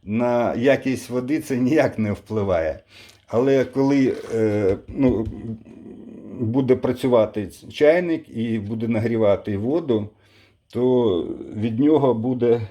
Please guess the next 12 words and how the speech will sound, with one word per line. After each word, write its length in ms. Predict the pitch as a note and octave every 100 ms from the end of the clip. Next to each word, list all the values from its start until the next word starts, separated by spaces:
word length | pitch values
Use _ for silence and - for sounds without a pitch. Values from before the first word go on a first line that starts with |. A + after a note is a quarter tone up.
| -
ну, 360 | E3+ C3 G2+ F#2 - - - - G2+ - - - -
тхнути 1300 | - C#3 C3 - A#2+ A2+ G#2 G#2 G2 G2 G2+ F2+ - _ _ _ - F2+ -
пластиком. 640 | B2 F#2+ - - - G2 - _ _ _ _ _ _ _ _ _
Таким 340 | - - F#2 F2+
цим 260 | - E2+ D2 _ _ _ _ _ _
технічним 640 | - A2 C3 G#2+ - F2+ D#2+
таким 300 | D#2+ E2+ E2+
пластиком. 720 | C3 A#2+ - B2+ - A2 G2+ - _ _ _ _ _ - _ _ _ -
От, 380 | A2 G#2+ G#2+ -
е, 360 | G#2 G#2 G#2
попереджаю, 760 | G2+ C3 - C3+ D3 E3 E3 C#3
це, 500 | - - E3 C3+ G#2+